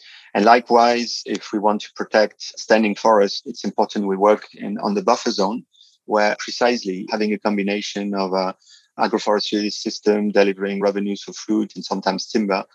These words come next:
will really help farmer make a living and therefore protect their forest and get more benefit from also having a biodiverse environment. So, um,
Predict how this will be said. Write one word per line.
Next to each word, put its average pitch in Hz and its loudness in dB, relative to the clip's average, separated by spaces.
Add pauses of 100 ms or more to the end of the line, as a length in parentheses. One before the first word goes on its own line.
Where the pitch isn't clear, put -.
(300)
will 107 6
really 131 4
help 107 4
farmer 104 0
make 113 0
a 113 2
living 123 0
and 95 -2
therefore 104 2
protect 113 0
their 98 2
forest 110 2
and 101 -2
get 95 0 (140)
more 104 4
benefit 101 0
from 98 -6
also 104 0
having 98 0
a 98 0
biodiverse 98 0
environment. 95 0 (560)
So, 117 4
um, 120 4